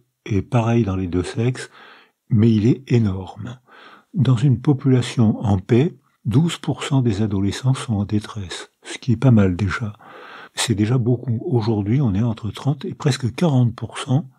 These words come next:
d'adolescents en détresse. Si on se remet à vivre, pour un adolescent, qu'est-ce qui fait vivre ? Qu'est-ce qui le stimule ? C'est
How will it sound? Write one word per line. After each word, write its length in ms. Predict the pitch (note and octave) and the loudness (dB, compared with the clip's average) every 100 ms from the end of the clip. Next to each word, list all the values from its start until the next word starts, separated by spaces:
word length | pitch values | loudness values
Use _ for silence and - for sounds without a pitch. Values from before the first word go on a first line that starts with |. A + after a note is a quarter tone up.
| _ - | _ 0
d'adolescents 720 | B2+ A#2+ G#2 G2+ - C3 B2+ - | 2 4 2 2 0 0 -2 -2
en 120 | C3 | 0
détresse. 640 | A2 G#2 - G#2+ F#2+ - - | 2 0 -2 -12 -10 -14 -8
Si 360 | - - F#3 F3+ | -6 -2 2 2
on 100 | C3+ | 0
se 160 | - | 0
remet 320 | C3+ A2+ A2 G#2 | 0 2 2 2
à 100 | F#2 | 0
vivre, 460 | D#2+ A2+ D#3 F#3+ - | 0 0 2 0 -4
pour 180 | - A#2 | -6 0
un 80 | G#2+ | 2
adolescent, 500 | A2 G2+ G#2 - D3 | 2 0 0 -2 -4
qu'est-ce 220 | - - | -4 -6
qui 100 | - | -4
fait 220 | - G#2+ | -2 0
vivre ? 360 | E2+ F#2 F2 F#2 | -2 -2 -4 -6
Qu'est-ce 220 | - B2+ | -2 -2
qui 100 | - | 2
le 100 | A2 | 0
stimule ? 580 | G2+ - G2+ F#2 F2+ F2 - | 0 -2 -2 0 -2 -4 -8
C'est 440 | - - G#2+ G2+ | -6 2 2 2